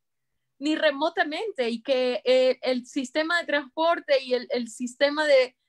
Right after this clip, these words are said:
la forma de vivir del guayaquileño es un caldo de cultivo para cualquier virus y cualquier infección. ¿Cómo vamos a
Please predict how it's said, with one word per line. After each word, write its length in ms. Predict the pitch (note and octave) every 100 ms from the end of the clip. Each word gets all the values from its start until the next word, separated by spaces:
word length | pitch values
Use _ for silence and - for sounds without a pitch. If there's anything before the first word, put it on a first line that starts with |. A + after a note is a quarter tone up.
| _
la 140 | A3
forma 420 | A3+ D#4 G4 G#4 D#4+
de 120 | C#4
vivir 280 | B3+ B3+ A#3+
del 160 | A#3+
guayaquileño 840 | A#3 A3+ A3+ A3+ A#3 G#3+ G#3+ A3+ A#3+
es 260 | C#4+ D4+
un 160 | E4+ D#4+
caldo 400 | D4 C#4+ D#4+ C#4+
de 120 | C#4+
cultivo 460 | B3+ B3 C4 C4+ C4
para 200 | B3 A#3
cualquier 680 | A#3 A3+ - D4 D4+ D4+ B3
virus 540 | A#3+ F#3+ E3 E3+ - _ _ _
y 100 | B3
cualquier 380 | C4 A#3+ C4+ B3+
infección. 580 | B3+ B3 A3+ - D3 - _ _ _ _
¿Cómo 320 | - D#4 F4
vamos 360 | E4+ D#4+ D#4+ D4+
a 400 | C#4 C4+ C4+ C4